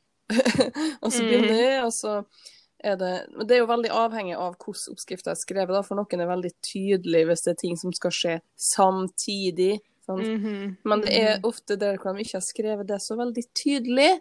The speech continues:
Speaker 1: så står det for eksempel, «Strikk til ermet måler tredve centimeter eller et eller annet sånt noe.» Så står
Speaker 2: Mm.
Speaker 1: det, i neste avsnitt står det, «Samtidig skal du
Speaker 2: <laughs>
Speaker 1: øke», sant?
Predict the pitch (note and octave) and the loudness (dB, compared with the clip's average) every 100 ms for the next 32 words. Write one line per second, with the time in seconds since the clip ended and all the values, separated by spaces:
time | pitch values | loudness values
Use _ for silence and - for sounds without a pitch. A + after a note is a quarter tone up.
0 | _ _ - A#3+ - A3+ F#3 E3+ F#3+ F#3+ | _ _ -6 -2 4 6 4 0 -4 -4
1 | - F#3 - F3 F3+ _ - _ - - | -2 -2 -4 -6 -8 _ -20 _ -10 -4
2 | C4+ B3+ - A3 G#3+ A3 F#3 F#3 F#3+ F3+ | -2 -2 0 4 4 4 2 2 2 0
3 | F3 F#3+ F3 F3 F3 F3+ E3+ F3 E3+ F3 | 0 -2 -2 -2 -2 -4 -4 -6 -4 -4
4 | F3 F3+ F#3+ F3+ F3 F3 - F3 - - | -2 -2 -4 -6 -6 -10 -12 -14 -12 -12
5 | _ _ _ - A3+ G3+ F3 E3+ F3+ _ | _ _ _ -4 4 6 6 2 -4 _
6 | - G3+ G3+ G#3 - G3 F3+ - F3 - | 0 2 4 2 0 0 -2 -2 -6 -2
7 | E3+ F3 - _ - D#4 D4 D4 - G4+ | -2 -4 -8 _ 2 4 4 2 -2 0
8 | D#4 F#3+ A#3+ F4+ C#4 B3+ A3 - - F#4 | 2 4 4 6 4 2 -2 0 8 8
9 | C#4 C4 C#4+ F4 E4 - D4+ - A#3 C#4 | 8 4 2 0 2 2 0 0 -6 -6